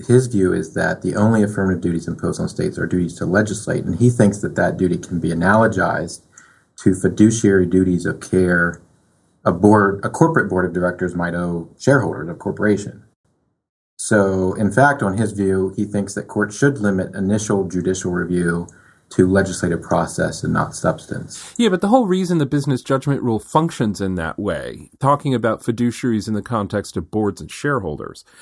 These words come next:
Speaker 2: the whole reason the business judgment rule functions that way is because there are lots of reasons to expect that the,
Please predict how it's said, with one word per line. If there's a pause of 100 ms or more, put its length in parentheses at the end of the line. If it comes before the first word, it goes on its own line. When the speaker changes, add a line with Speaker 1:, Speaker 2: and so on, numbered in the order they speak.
(260)
Speaker 2:
the
whole
reason
the
business
judgment
rule
functions
that
way (300)
is
because
there
are
lots
of
reasons
to
expect (520)
that (500)
the,